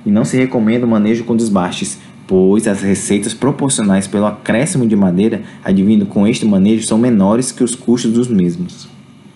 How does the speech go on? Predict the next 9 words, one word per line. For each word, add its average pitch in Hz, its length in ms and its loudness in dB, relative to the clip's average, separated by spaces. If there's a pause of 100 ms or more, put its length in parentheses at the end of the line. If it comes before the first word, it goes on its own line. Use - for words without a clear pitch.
(480)
Talhadia. 92 600 0 (840)
Talhadia, 104 560 0
brotação, 107 840 0 (440)
baixo 113 580 0
e 123 80 2
médios 107 340 0
dapes, - 640 -4
biomassa, 95 640 0 (560)
né? 185 240 -4